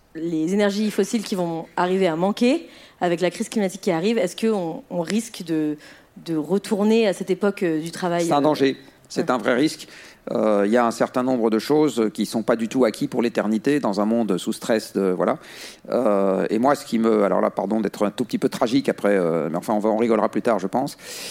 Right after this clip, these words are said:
Speaker 2: Euh, il y a, il y a des choses qui, qui me tarabustent, euh, qui sont la stabilité sociale, euh, la pérennité du système démocratique, la paix, tout bêtement.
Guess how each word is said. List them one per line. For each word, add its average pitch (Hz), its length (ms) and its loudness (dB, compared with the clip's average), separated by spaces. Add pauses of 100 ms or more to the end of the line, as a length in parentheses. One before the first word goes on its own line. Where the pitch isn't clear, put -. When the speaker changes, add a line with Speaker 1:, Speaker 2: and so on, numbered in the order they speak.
(160)
Speaker 2:
Euh, 127 580 4 (520)
il 151 60 -2
y 139 80 6
a, 127 240 4
il 135 80 -2
y 127 80 4
a 123 100 4
des 120 140 2
choses 113 340 2
qui, 104 200 0
qui 127 120 -2
me 107 60 0
tarabustent, 123 640 2
euh, 113 160 2
qui 113 160 -2
sont 135 320 0
la 104 120 2
stabilité 123 600 0
sociale, 127 520 -2 (380)
euh, 104 440 2
la 110 120 2
pérennité 127 540 2
du 110 140 -2
système 110 300 -2
démocratique, 107 640 -2 (380)
la - 100 0
paix, 147 220 0 (460)
tout 107 100 -4
bêtement. 107 340 0